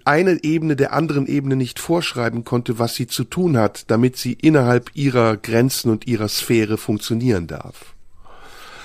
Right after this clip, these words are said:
Und das ist, ähm, vielleicht als zweiter Punkt in der Geschichte in der Renaissance auch so gewesen, als sich die Kunst und Kultur gelöst hat von der Kirche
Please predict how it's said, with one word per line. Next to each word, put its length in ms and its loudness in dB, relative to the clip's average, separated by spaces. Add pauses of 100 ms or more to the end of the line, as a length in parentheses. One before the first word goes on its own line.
(260)
Und 100 4
das 160 4
ist, 340 -6 (220)
ähm, 400 0
vielleicht 320 -2
als 240 -2
zweiter 680 0 (460)
Punkt 440 2
in 160 -4
der 120 -2
Geschichte 440 -4
in 120 2
der 120 2
Renaissance 680 0
auch 140 -4
so 180 -8
gewesen, 720 -8
als 280 -6
sich 320 -6 (560)
die 280 0 (160)
Kunst 760 2 (420)
und 420 -2 (240)
Kultur 600 4
gelöst 580 4
hat 280 -2 (380)
von 160 2
der 80 4
Kirche 580 -2